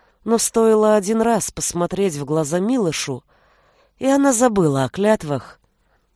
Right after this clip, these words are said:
посреди ночи прибежала к Ярополку за спасением, теплом и страстью. Как оковы самой себе на руки надела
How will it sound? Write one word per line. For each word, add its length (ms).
посреди 460
ночи 360
прибежала 640
к 80
Ярополку 720
за 160
спасением, 840
теплом 600
и 80
страстью. 840
Как 180
оковы 460
самой 360
себе 300
на 180
руки 240
надела 560